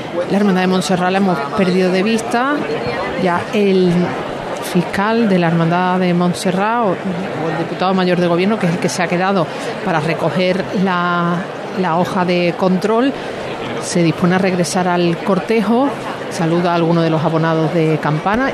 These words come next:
y ahora sí, justo en estos instantes vemos aparecer al Señor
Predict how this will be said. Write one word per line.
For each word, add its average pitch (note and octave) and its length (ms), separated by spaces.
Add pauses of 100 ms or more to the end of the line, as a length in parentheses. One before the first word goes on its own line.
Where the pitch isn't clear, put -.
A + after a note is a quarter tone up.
y - 20
ahora G3+ 240
sí, F#3+ 460 (340)
justo B3 400
en A3+ 100
estos F#3 300
instantes G3 540
vemos G3 260
aparecer G3 520 (760)
al G3+ 200
Señor F3+ 480